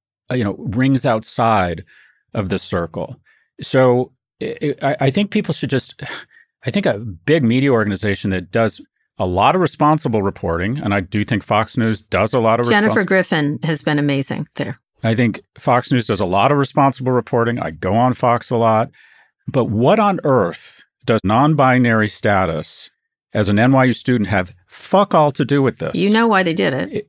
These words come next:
Speaker 2: They do it.
Speaker 1: Well, of course I
Speaker 2: Yeah.
Speaker 1: do. They wanna demonize this group and
Speaker 2: Right.
Speaker 1: start getting people, giving
Speaker 2: Yeah.
Speaker 1: people cloud cover to continue to
Speaker 2: Wasn't a
Speaker 1: demonize this
Speaker 2: mistake.
Speaker 1: group.
Speaker 2: Scott,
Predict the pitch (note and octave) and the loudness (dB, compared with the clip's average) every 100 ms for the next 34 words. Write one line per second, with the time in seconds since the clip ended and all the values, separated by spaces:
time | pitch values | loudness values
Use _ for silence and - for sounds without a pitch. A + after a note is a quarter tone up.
0 | - - E3+ E3+ F3+ - E3 G3+ - B3+ | -10 -4 -4 -2 -4 -4 -2 -2 0 2
1 | C#4+ - E3 D3 F2+ - - B2+ E3 E3 | 2 2 2 2 -4 -6 -2 2 2 2
2 | D3+ F#3+ B3 B2 F#2+ - G2+ - G2+ F#2+ | 2 4 4 4 2 -2 -4 -2 -2 -2
3 | F#2 A2+ G#2 - - B2 A2+ B2 A#2 - | 0 0 0 -2 -2 -2 2 0 0 -2
4 | C3 C3 A2+ A2 - C3 B2 - D3 - | -2 2 0 0 -4 -2 0 0 -2 -4
5 | G2+ - A2+ A#2 B2+ A#2 A#2+ A#2 A2+ - | -2 0 0 0 -2 0 -2 -2 -4 -2
6 | A#2 A#2+ - A2 C3 G#3 F#3+ F#3 F3 - | -2 0 -2 -2 0 2 2 0 -2 -4
7 | D#3 C#3+ - - - - E3+ G#3 | -2 -2 -4 -6 -8 0 2 2